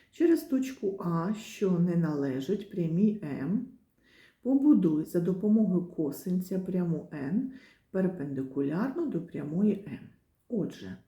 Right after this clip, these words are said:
у нас є пряма М і точка А, що їй не належить. Я побудувала пряму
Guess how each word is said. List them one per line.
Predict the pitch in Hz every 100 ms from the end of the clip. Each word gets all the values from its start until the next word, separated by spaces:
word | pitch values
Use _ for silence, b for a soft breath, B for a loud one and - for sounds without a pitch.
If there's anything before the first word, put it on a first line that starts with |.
| b b b b
у | 262 277
нас | 175 - 196
є | 180 170 -
пряма | - 175 170 160 - 165
М | 143 165 302 - b b b b _
і | 220 190 - - -
точка | 156 - - - - -
А, | 226 370 - _ - - -
що | - - 180 - - _
їй | 175 175 226 359 - -
не | 185 185 269
належить. | 302 214 214 156 156 156 151 147 - - _ _ _ _ _ _ _ _ _ _ _ _ _ _ _ _ _ _ -
Я | 269 226 180 220
побудувала | 226 208 214 220 190 156 135 139
пряму | - 180 170 156 143